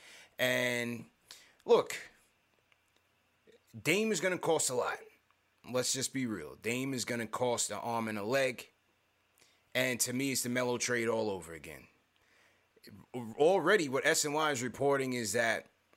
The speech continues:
or at least what they speculate, is that this, this would cost at least three first-round picks, multiple pick swaps, and a combination of, of the young core.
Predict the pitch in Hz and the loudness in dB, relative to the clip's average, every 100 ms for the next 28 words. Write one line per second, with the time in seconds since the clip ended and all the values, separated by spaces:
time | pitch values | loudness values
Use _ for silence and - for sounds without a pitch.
0 | - 127 131 127 - - 117 127 127 131 | 0 2 2 -2 -4 -8 -4 -2 0 -2
1 | 127 113 - - 170 - 120 104 85 - | -2 -2 -6 0 0 0 -2 -2 -4 -12
2 | _ _ 110 107 120 113 135 - - 120 | _ _ -4 0 2 0 -2 -4 -4 -4
3 | 123 120 - 135 120 - - - _ _ | -4 -4 -2 0 2 0 -4 -8 _ _
4 | _ _ _ _ - 131 113 135 175 123 | _ _ _ _ 0 0 0 -2 -2 -2
5 | - - - _ _ - - 170 135 151 | -2 -6 -18 _ _ -8 -2 0 0 2
6 | 139 - 131 123 107 123 113 - - - | 2 0 0 -2 -2 -2 -2 -2 -4 -10
7 | - - 131 143 117 127 113 - 120 - | -20 -4 0 0 0 -4 -2 -2 0 0
8 | 120 110 98 - - - _ - - 123 | 2 2 0 -4 -6 -10 _ -20 -2 -2
9 | 117 135 123 123 127 113 123 120 - 143 | 2 0 2 0 0 -2 -2 -4 -2 -2
10 | 139 156 160 180 175 202 277 147 | 0 -2 -2 -2 2 2 2 -2